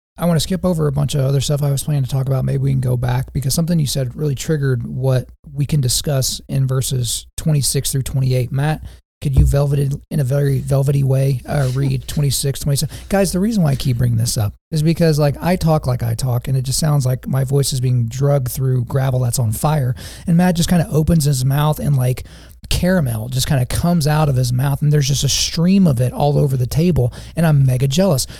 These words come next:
Speaker 1: So how about you use your major resonant voice and make verses twenty-six through twenty-eight sound
Speaker 2: Uh,
Speaker 1: good?
Speaker 2: I'm glad this is in black and white too, 'cause my face is definitely red.
Speaker 1: Yeah,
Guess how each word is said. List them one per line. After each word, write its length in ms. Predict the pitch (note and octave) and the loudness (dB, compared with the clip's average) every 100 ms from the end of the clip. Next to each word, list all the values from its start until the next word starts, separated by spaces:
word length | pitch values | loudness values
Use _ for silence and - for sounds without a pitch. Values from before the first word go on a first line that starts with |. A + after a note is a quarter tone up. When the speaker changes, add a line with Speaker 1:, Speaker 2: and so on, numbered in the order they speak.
| - | -2
Speaker 1:
So 100 | D#3+ | 2
how 80 | E3 | 2
about 220 | A#3 A#3+ | 2 0
you 80 | G#3+ | 2
use 180 | F#3+ | 2
your 100 | C#3+ | 2
major 380 | A#2 B2+ E3 F#3 | 0 2 2 4
resonant 420 | D#3 E3 E3 D#3 C3 | 4 4 4 2 2
voice 280 | D3+ D#3+ | 2 4
and 100 | C#3+ | 4
make 200 | C#3+ D#3 | 4 4
verses 340 | B2+ D3+ D3+ C#3 | 2 0 2 -2
twenty-six 480 | - E3 - D#3 - | 0 2 2 -2 0
through 160 | C#3+ | -2
twenty-eight 420 | C3+ D3+ D3 D3+ | 0 0 2 2
sound 300 | - E3+ F3 | 0 0 2
Speaker 2:
Uh, 100 | B2+ | 0
Speaker 1:
good? 100 | A2 - | -2 -6
Speaker 2:
I'm 160 | A#2+ | -8
glad 220 | B2 A#2+ A2+ | -6 -6 -6
this 180 | A2+ | -6
is 100 | A#2 | -4
in 100 | A2+ | -2
black 200 | A2 A2 | -2 -4
and 80 | A2 | -4
white 140 | G#2+ G#2+ | -4 -4
too, 120 | A2 | -4
'cause 140 | G#2 | -4
my 140 | A#2+ B2 | -4 -4
face 280 | A#2+ G#2+ | -4 -6
is 120 | G#2 G2+ | -6 -4
definitely 420 | A2 G#2+ A2 G2 | -4 -4 -6 -6
red. 80 | G2 | -2
Speaker 1:
Yeah, 160 | C3+ | -2